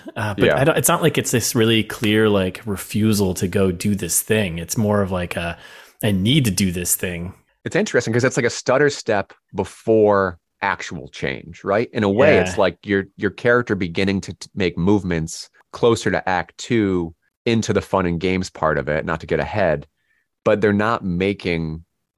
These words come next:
Speaker 2: the necessary change yet.
Speaker 1: Yeah.
Speaker 2: It's that stutter step of, "I'm in a new world, but I'm kinda screwing it up."
Speaker 1: Yeah.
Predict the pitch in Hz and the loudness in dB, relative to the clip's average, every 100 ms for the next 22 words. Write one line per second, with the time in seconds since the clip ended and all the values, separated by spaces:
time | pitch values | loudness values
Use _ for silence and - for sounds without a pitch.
0 | _ 90 87 90 92 - - 73 65 64 | _ -2 0 0 -2 -4 -6 -4 -2 -6
1 | - 55 58 65 - 57 50 - 101 120 | -10 -12 -12 -12 -6 -6 -8 -18 -12 -4
2 | 85 - - 80 - - - 113 104 101 | -2 0 0 -2 -2 -8 -4 0 2 2
3 | - - 71 65 - - 73 69 69 - | 0 -4 -2 -2 -6 -2 2 2 -2 -6
4 | 98 98 104 101 98 90 104 117 104 92 | -2 2 2 2 2 0 2 4 4 2
5 | 85 _ _ _ _ 95 82 76 - 92 | -2 _ _ _ _ -4 -4 -4 -4 -2
6 | 82 - - 90 78 67 65 - - _ | -2 -6 -4 0 0 -2 -6 -12 -20 _
7 | _ - 123 117 98 85 | _ -6 0 2 2 0